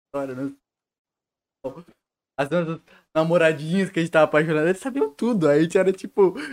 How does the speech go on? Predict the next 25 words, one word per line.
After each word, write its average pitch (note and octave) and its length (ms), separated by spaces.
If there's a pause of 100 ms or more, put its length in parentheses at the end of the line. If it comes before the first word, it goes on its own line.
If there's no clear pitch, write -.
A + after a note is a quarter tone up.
(420)
porra, F3+ 180
eu C#3+ 300
sabia, F3 420
eu, E3+ 460
eu, E3+ 580
eu E3+ 220
via F#3+ 420
o, E3 960 (340)
os F3+ 220
filhos A3+ 340
dele F3+ 280
chegando F#3 580
e F3 60
tal, F3+ 420
e F3 60
a E3+ 80
ti-, F3 160
a D#3+ 80
gente E3+ 180
era G4+ 220
tio A3 340
ali, C#4+ 240
tá - 140
ligado? D3+ 480
Falei, - 140